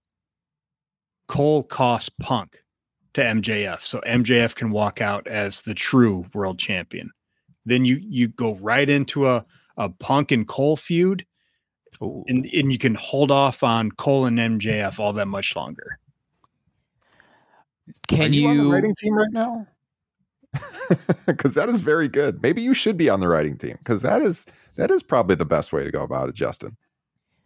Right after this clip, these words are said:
Speaker 2: Uh, if it were anywhere but Chicago, can you now? I, well, you should be able to pretty easily spin it around to where once they get out of All Out, that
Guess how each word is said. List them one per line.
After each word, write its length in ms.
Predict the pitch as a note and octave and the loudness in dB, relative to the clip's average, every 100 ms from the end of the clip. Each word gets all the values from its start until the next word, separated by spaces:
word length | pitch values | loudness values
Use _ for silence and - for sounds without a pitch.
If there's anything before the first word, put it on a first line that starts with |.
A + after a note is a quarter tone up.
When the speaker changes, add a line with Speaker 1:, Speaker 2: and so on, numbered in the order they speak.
| _ | _
Speaker 2:
Uh, 120 | C3 A#2+ - - | -2 -2 -4 -6
if 80 | |
it 60 | A#2 | -2
were 120 | A#2 A2+ | -2 0
anywhere 440 | B2 B2+ A#2 A2+ G2+ | 0 0 0 0 0
but 300 | G#2+ G#2 - _ _ | 0 0 -4 _ _
Chicago, 640 | - - G2+ G2+ F#2+ F#2 F2 | -16 -2 2 2 2 0 -2
can 260 | - G2+ | -6 -4
you 140 | G#2 G#2+ | -2 -2
now? 500 | G#2 G#2+ G#2+ G#2+ A#2+ | 0 2 2 0 0
I, 160 | C3 D3+ | -2 -2
well, 160 | G3+ A3 | 0 2
you 140 | A#3+ | 0
should 160 | - D#3 | 0 0
be 100 | D3+ | 2
able 140 | C3 | 2
to 80 | A#2+ | 0
pretty 300 | - D3 C3 | 0 0 2
easily 440 | A#2+ B2+ A#2 A2+ | 2 0 2 0
spin 320 | A2+ - B2+ | 0 0 0
it 100 | A2 | 0
around 520 | G2+ F#2+ G2 F#2+ G2 F#2+ | 2 2 2 0 -2 -4
to 140 | G2+ | -4
where 340 | F#2 F#2+ F#2+ F#2 | 0 0 0 -2
once 460 | F2 F#2 G2 F#2+ | -6 -6 -6 -4
they 140 | F#2 F2+ | -4 -4
get 160 | F#2+ - | -4 -2
out 240 | G2 F#2+ | 0 2
of 160 | F#2 F2 | 0 -4
All 220 | G#2+ G2 | -2 0
Out, 300 | F2+ F#2 - | 0 -4 -6
that 160 | F2+ | -8